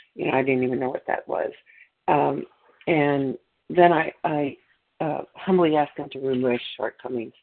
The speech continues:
And, and I didn't know what that really meant. So, um, then I, I made a list. I had a list, and my list was very, very long as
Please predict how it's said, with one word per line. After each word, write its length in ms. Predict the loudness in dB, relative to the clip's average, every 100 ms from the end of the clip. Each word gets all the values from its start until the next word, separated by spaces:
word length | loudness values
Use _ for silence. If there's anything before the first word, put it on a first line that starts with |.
| _ -20 -20 -20 _
And, 340 | -4 -4 -4 -6 _ _ _ _ _ -20 -20 _ _ _ -20 _ -4
and 120 | 2
I 120 | 4 4
didn't 160 | 4
know 100 | 2
what 160 | -4 -6
that 160 | -8 -8
really 260 | -8 -6 -6
meant. 280 | -6 -8 -8 -14 -20 -20 -20 -20 _ -2
So, 380 | 0 2 -2 -4
um, 360 | -4 -2 -2 -4 -4
then 240 | -2 -2 0
I, 160 | 0 2 2
I 60 |
made 220 | 2 2 2
a 60 |
list. 240 | 4 2 0 -4
I 60 |
had 140 | -4 -6
a 60 |
list, 260 | -2 -2 -2 -6
and 80 | -4
my 140 | -2
list 200 | -2 -4 -8
was 100 | -4
very, 220 | 0 0
very 220 | 0 -2 -4
long 280 | -6 -8
as 80 | -12